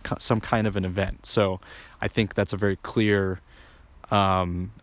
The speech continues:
I don't know, it, it, it, it's pretty obvious, right? Like, it's a very obvious kind of draw. Um, with the N B A, it's a little more difficult because it, there's games every single day.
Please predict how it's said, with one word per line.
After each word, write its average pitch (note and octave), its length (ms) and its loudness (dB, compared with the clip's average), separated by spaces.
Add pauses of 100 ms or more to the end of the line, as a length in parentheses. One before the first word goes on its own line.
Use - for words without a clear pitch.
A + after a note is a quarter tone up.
I D#3+ 40 4
don't B2 120 8
know, G2+ 140 2
it, G#2 60 -2
it, A2+ 520 -2
it, A#2 160 -6
it's B2 180 -4
pretty A#2 220 0
obvious, F#2 480 2
right? F#2+ 320 -2
Like, G2 120 -8
it's - 140 -8
a G#2 40 -4
very G2 200 0
obvious F#2+ 500 -4
kind G2+ 220 -8
of G2+ 80 -12
draw. - 400 -6 (580)
Um, G2+ 500 4 (640)
with B2+ 120 2
the C#3+ 80 4
N C3+ 120 4
B C3 140 4
A, B2 80 6
it's A2+ 140 2
a B2 40 2
little A2+ 160 4
more G2+ 120 0
difficult F#2+ 400 -4
because F#2+ 260 -4
it, F#2 120 -4
there's G2 180 -4
games G2 280 -2
every F#2 340 -6
single F#2 340 -4
day. - 320 -8